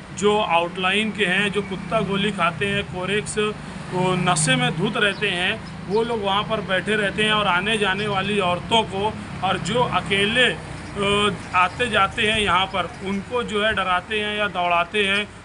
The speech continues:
उनके साथ छेड़छाड़ करते हैं। तो हमने अभी सुबह यहाँ पर आ करके पूरी सब्जी मंडी की वीडियो बनाई है,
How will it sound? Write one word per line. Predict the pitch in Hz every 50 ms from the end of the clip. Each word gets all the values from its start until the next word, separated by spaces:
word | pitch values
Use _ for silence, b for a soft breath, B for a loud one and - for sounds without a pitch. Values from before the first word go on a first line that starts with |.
| - -
उनके | 185 185 185 175 233
साथ | 214 - 196 202 208 -
छेड़छाड़ | - - 165 170 165 - 175 185 196 214
करते | 196 190 185 175 - - 175
हैं। | 156 135 B B B B B B -
तो | 208 190
हमने | 175 190 226 233 233 240 240 240
अभी | 208 175 160 185 233 220
सुबह | - - 196 175 180 214 214
यहाँ | 202 190 185 190 202
पर | 202 214 202 190
आ | 185 202 202
करके | 185 202 196 196 190 226 214
पूरी | 208 - - 202 214 226 269 233
सब्जी | - - 190 160 - - 240 254
मंडी | 226 202 196 196 214 208 -
की | 220 247
वीडियो | 233 196 190 185 170 185 185 196
बनाई | 175 180 175 170 160 170 175 165 165
है, | 175 202